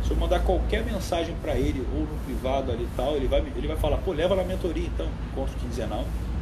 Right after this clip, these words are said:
Vai me responder individualmente. E ele tem um outro programa, no mastermind dele, que é setenta mil. Se for levar uma segunda cadeira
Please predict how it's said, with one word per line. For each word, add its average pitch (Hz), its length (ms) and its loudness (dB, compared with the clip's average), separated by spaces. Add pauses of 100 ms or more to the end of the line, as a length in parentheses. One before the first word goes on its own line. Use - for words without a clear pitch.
(960)
Vai - 140 -2
me - 100 -2
responder - 380 -2
individualmente. - 840 -2 (1900)
E 127 80 2
ele 175 120 4
tem 196 180 2
um 190 120 2
outro 226 260 2
programa, 196 460 0 (840)
no 131 140 -4
mastermind 127 520 -2 (120)
dele, 165 260 0
que 147 60 -4
é 143 40 -4
setenta - 500 -4
mil. - 200 -2 (1400)
Se - 140 -4
for - 80 -2
levar 123 240 0
uma 120 160 -2
segunda - 400 -4
cadeira 123 500 -2